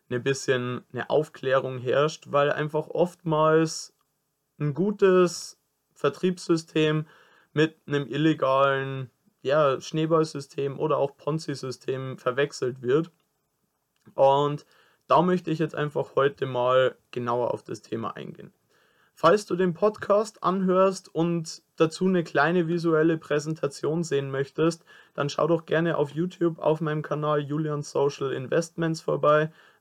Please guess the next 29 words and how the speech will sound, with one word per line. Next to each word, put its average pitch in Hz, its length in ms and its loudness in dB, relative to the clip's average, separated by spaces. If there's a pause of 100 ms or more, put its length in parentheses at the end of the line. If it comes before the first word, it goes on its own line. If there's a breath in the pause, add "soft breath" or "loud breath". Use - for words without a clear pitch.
Äh, 139 280 6
da 135 160 2
wird's 143 240 -4
das - 380 -6
Video 139 300 -2
auch - 280 0
dementsprechend 131 720 -6
mit 127 180 -8
Präsentation 123 840 -4
geben. 175 420 2 (440 soft breath)
Äh, 143 280 6
wenn 143 140 2
du 151 100 2
auf 127 200 0
YouTube 160 460 0
bist 156 300 -2
und 139 200 -8
dir 143 80 -2
denkst, 139 400 -4
„Nee, 139 240 -4
die 139 80 -6
Präsentation 131 760 -2
ist 123 140 -8
überflüssig, 147 800 -2
ich 120 100 -14
möchte 139 300 -6
einfach 131 240 -6
nur 123 180 -10
zuhören“, 156 600 0